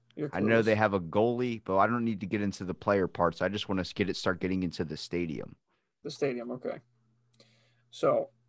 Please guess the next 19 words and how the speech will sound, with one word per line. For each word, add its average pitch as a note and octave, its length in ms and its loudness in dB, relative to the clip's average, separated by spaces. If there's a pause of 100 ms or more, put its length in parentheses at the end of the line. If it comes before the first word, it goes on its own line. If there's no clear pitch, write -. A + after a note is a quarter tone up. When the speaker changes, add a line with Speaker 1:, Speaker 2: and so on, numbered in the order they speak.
(460)
Speaker 1:
the D3 100 -12
stadium. A#2+ 440 -6
Speaker 2:
It's - 80 -4
a F#2+ 40 -2
giant G#2+ 480 6
igloo. D#2+ 420 -2 (2000)
Speaker 1:
That's F#3 280 8
a G3+ 60 8
good F3+ 200 8
idea. D3+ 500 6 (120)
Speaker 2:
<laughs> F#2 100 -6
I F2 100 0
know. A2+ 260 2
Speaker 1:
One, F3 360 4 (100)
one F#3 460 8
big F3+ 240 10
ass F#3 360 10
igloo. E3 640 4 (680)
Uh, C3+ 480 0